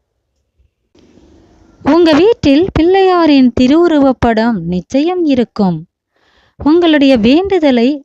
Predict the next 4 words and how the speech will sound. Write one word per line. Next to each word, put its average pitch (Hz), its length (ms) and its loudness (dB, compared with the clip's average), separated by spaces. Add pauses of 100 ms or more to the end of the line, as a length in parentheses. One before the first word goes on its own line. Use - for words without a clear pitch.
அவரிடம் 233 500 -2
சொல்லி 214 560 -6 (420)
அந்த 269 420 0
படத்திற்கு 302 760 -4